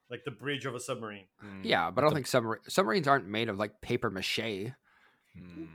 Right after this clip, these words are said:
Speaker 1: No, but you still don't wanna fuck up the controls, right? Especially
Speaker 2: Mm-hmm.
Speaker 1: if, as we found out later,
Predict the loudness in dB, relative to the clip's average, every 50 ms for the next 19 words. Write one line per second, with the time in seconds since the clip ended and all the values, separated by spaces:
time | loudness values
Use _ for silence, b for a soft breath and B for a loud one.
0 | -4 0 4 6 6 8 8 8 6 4 2 0 0 0 0 -4 -10 -10 -8 -6
1 | -8 -6 -6 -4 -4 -2 0 0 0 2 2 2 2 2 0 0 0 0 -2 -2
2 | -2 -2 -6 -8 -8 -10 -8 -8 -10 -8 -6 -4 -4 -4 -4 -6 -6 -6 -6 -6
3 | -8 -10 -14 _ _ _ _ _ _ -6 -6 -4 -2 -4 -2 -2 -2 -4 -4 -8
4 | -14 _ _ _ _ _ _ -6 0 2 4 4 4 2 -2 -2 0 2 2 2
5 | 2 4 4 2 2 2 0 -2 -2 0 0 0 -2 -2 -4